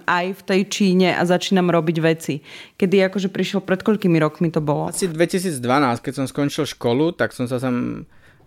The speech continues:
Speaker 2: išiel som sprevádzať vlastne ako keby pre jednu cestovnú kanceláriu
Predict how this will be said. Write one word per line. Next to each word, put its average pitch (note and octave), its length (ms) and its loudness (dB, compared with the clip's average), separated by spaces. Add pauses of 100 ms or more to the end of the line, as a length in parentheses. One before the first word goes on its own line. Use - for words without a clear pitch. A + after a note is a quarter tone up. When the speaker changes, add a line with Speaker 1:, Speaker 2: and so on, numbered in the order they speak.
Speaker 2:
išiel C3 240 2
som C3+ 160 0
sprevádzať B2+ 1120 0
vlastne B2 400 -2
ako B2 160 -4
keby B2 320 -2
pre A#2+ 160 2
jednu A#2 160 -2
cestovnú B2+ 400 -4
kanceláriu C3 640 -4